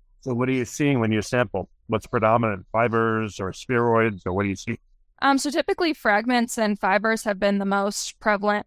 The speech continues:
Speaker 2: microplastics that we've seen. And then depending on the location, those can kind of change. Um, but the most dominant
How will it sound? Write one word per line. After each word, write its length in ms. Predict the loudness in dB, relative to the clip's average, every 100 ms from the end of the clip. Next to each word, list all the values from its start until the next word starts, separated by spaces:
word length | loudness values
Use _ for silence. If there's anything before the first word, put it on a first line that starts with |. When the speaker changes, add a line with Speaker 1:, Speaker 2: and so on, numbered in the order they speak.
| -2
Speaker 2:
microplastics 880 | -2 -2 -2 -2 -4 -4 -4 -4 -4
that 140 | -2
we've 160 | -4 -2
seen. 420 | 0 2 2 0 _ _
And 140 | 2 2
then 140 | 2
depending 440 | 0 0 0 2
on 240 | 2 2 0
the 120 | 0
location, 800 | -2 -4 -2 -2 0 0 2 2
those 240 | 0 -2
can 160 | -4 -6
kind 220 | -4 -6
of 100 | -8
change. 680 | -8 -6 -2 -2 -4 -8 -14 _ _ _ -6
Um, 320 | -2 0 0
but 260 | 0 -2 0
the 420 | 0 0 -4 -4
most 260 | -2 -2 2
dominant 460 | 2 2 0 -4